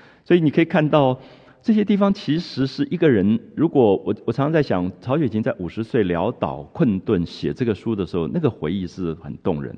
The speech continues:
的，就他都还记得晴雯在骂这些小丫头的那个动作，以及那种他心里面那个窝心的感觉，因为这些人都是为了他。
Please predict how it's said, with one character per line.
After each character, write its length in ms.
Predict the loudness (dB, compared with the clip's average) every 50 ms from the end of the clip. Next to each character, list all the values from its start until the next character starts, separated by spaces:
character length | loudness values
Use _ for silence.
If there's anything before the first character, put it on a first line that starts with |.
| -16 -18
的， 60 | -18 _ _ _ _ _ _ _ _ _ _ _ _ _
就 100 | 0 0
他 140 | 2 2 4
都 100 | 4 4
还 160 | 4 4 0
记 220 | 0 0 -2 0 2
得 120 | 2 2
晴 200 | 2 0 -2 0
雯 120 | 2 0 0
在 160 | 2 2 2
骂 260 | 4 4 2 2 2 2
这 80 | 0
些 100 | 0 0
小 160 | 0 -2 -4 -4
丫 180 | -2 -4 -4 -4
头 160 | -4 -6 -6
的 100 | -4 -4
那 140 | -4 -4 -4
个 260 | -4 -4 -6 -8 -10 _ _ 2
动 220 | 2 2 2 2
作， 260 | -4 -6 -6 -6 -8 -12 -20 -20 -20 -20 _ _ _
以 100 | -4 -4
及 200 | -2 2 4 4
那 120 | 4 4 4
种 400 | 2 0 0 0 -2 -4 -6 -8 -12 -16 -20 -20 -20 -20 _ _ _ _ _ _ _ _ _
他 140 | -2 -2 -2
心 200 | 0 2 2 4
里 60 | 4
面 100 | 4 4
那 80 | 2 2
个 80 | 0 0
窝 260 | 0 2 2 2 2
心 200 | 2 0 -2 0
的 80 | 0 0
感 160 | -2 -4 -8 -8 -12
觉， 140 | -14 -14 -14 -12 -4 0
因 80 | 0
为 60 | 0
这 100 | 2 2
些 60 | 0 2
人 100 | 2 2
都 100 | 0 0
是 120 | 0 0
为 120 | 0 0
了 120 | 0 0 -2
他。 180 | -6 -10 -14